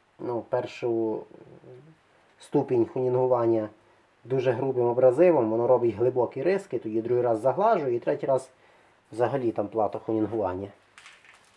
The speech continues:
Тут я не бачу трохи цього. Ну, кажу, я тут не буду говорити. По шліфовці поверхні, ну, вже як, вже як обзор пішов, знаєте, то вже,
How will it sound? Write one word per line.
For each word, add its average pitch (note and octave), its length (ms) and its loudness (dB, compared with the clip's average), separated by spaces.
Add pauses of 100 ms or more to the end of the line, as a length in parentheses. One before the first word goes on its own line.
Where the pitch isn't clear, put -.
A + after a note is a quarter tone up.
(260)
Тут - 180 -6
я A#2 200 2
не B2+ 100 2
бачу G2+ 300 -4
трохи - 300 -10
цього. E3+ 340 -2
Ну, A3 240 2
кажу, B2 200 2
я C3 240 6 (520)
тут F3 160 4
не D#3 120 6
буду G2+ 340 0 (260)
говорити. G#2 560 -8 (760)
По D#3+ 140 2
шліфовці F#3+ 560 6
поверхні, G3+ 640 6 (540)
ну, E3+ 80 -4
вже C#3+ 180 6
як, B2 160 4
вже C3+ 180 4
як C3 140 2
обзор C3 340 4
пішов, D3+ 340 2
знаєте, A#2+ 320 -6
то - 120 -12
вже, A2+ 200 -2